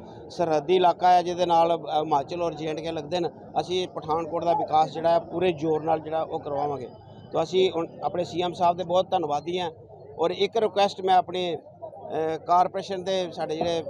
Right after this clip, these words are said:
ਕਮਿਸ਼ਨਰ ਸਾਹਿਬ ਹੈ ਉਹਨਾਂ ਅੱਗੇ ਵੀ ਕਰਾਂਗਾ ਕਿ ਪਿਛਲੀ ਦਿਨੀ ਪੰਦਰਾਂ ਪੰਦਰਾਂ ਲੱਖ ਦੇ ਕੰਮ ਹੋਏ ਸੀਗੇ, ਅ, ਟੈਂਡਰ ਹੋਏ ਸੀਗੇ ਜਿਹੜੇ ਕਿ, ਅ, ਜਿਨ੍ਹਾਂ ਦੀ, ਅ, ਆਪਣਾ technical bid ਜਿਹੜੀ ਆ ਉਹ ਖੁੱਲ੍ਹ ਗਈ ਹੈ, Financial bid ਜਿਹੜੀ ਆ ਉਹ ਨਹੀਂ ਖੁੱਲ੍ਹ ਰਹੀ। ਸੋ ਵਿੱਚ interfere ਕਰਕੇ,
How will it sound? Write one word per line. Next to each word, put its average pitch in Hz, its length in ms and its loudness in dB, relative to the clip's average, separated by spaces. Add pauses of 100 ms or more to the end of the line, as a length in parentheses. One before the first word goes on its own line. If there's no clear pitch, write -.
ਕਮਿਸ਼ਨਰ 170 400 -4
ਸਾਹਿਬ 180 300 2
ਹੈ 175 80 0
ਉਹਨਾਂ 185 260 2
ਅੱਗੇ 190 140 0
ਵੀ 196 100 0
ਕਰਾਂਗਾ 175 440 2 (220)
ਕਿ 175 60 -2
ਪਿਛਲੀ 190 360 -4
ਦਿਨੀ 185 320 4 (460)
ਪੰਦਰਾਂ 180 260 2
ਪੰਦਰਾਂ 185 280 0
ਲੱਖ 180 160 2
ਦੇ 185 160 -4
ਕੰਮ 180 280 -2
ਹੋਏ 175 160 0
ਸੀਗੇ, 175 340 -6 (160)
ਅ, 151 80 -6
ਟੈਂਡਰ 165 400 -6
ਹੋਏ 165 140 2
ਸੀਗੇ 165 340 -4 (280)
ਜਿਹੜੇ 185 260 -2
ਕਿ, 185 280 -2 (680)
ਅ, - 20 -2
ਜਿਨ੍ਹਾਂ 180 320 -4
ਦੀ, 185 160 -2
ਅ, 151 800 -8
ਆਪਣਾ 165 280 -4
technical 185 560 -2
bid 185 220 -2
ਜਿਹੜੀ 185 260 0
ਆ 185 60 4
ਉਹ 180 80 2
ਖੁੱਲ੍ਹ 175 220 -2
ਗਈ 196 220 0
ਹੈ, 143 100 0 (360)
Financial 196 480 2
bid 196 180 -4
ਜਿਹੜੀ 180 240 -4
ਆ 180 60 2
ਉਹ 180 60 0
ਨਹੀਂ 175 180 0
ਖੁੱਲ੍ਹ 185 240 -6
ਰਹੀ। 196 180 -4 (520)
ਸੋ 185 220 4
ਵਿੱਚ 185 220 -2
interfere 185 420 0
ਕਰਕੇ, 180 480 -2